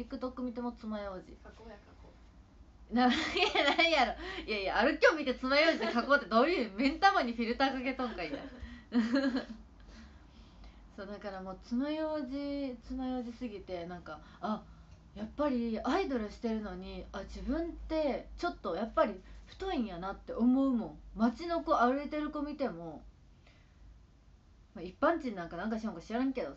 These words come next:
Speaker 1: さ、一応さ、芸能やらせてもらってる身やんか。あ、やっぱりちょっと太いんやって思うよね。そう、まあ、でも私の場合は太いっていうか、もうがっちりしてる。骨が太いもん、そもそも。華奢ではないな。骨がしっかりしてるから。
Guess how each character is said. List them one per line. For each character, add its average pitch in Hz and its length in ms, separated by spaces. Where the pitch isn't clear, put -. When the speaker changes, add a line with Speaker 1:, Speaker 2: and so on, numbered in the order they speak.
Speaker 1:
さ、 143 320
一 - 280
応 359 120
さ、 339 200
芸 247 360
能 247 200
や 247 140
ら 247 100
せ 247 80
て 254 80
も 233 120
ら 233 60
っ 226 80
て 214 100
る 208 100
身 202 140
や 185 100
ん 151 40
か。 143 360
あ、 214 80
や 214 100
っ - 100
ぱ 330 100
り 277 80
ち - 80
ょ 330 40
っ 330 40
と 208 80
太 320 260
い 302 100
ん 214 80
や 170 140
っ 170 40
て 175 80
思 220 300
う 240 80
よ 185 120
ね。 160 300
そ - 160
う、 156 40
ま 185 100
あ、 - 20
で 185 60
も 160 80
私 254 300
の 330 160
場 311 100
合 320 120
は 311 280
太 - 280
い 359 80
っ - 20
て 196 100
い - 40
う - 20
か、 170 100
も 165 100
う - 20
が 196 100
っ 220 80
ち 381 120
り 403 80
し - 40
て 233 60
る。 165 80
骨 349 260
が 466 80
太 440 160
い - 20
も 190 120
ん、 180 40
そ 180 100
も 175 100
そ 180 120
も。 170 180
華 - 80
奢 381 180
で 359 100
は 254 140
な 175 140
い 175 80
な。 170 260
骨 269 220
が 165 100
し - 140
っ - 20
か - 120
り 202 80
し - 80
て 180 120
る 170 100
か 147 160
ら。 147 260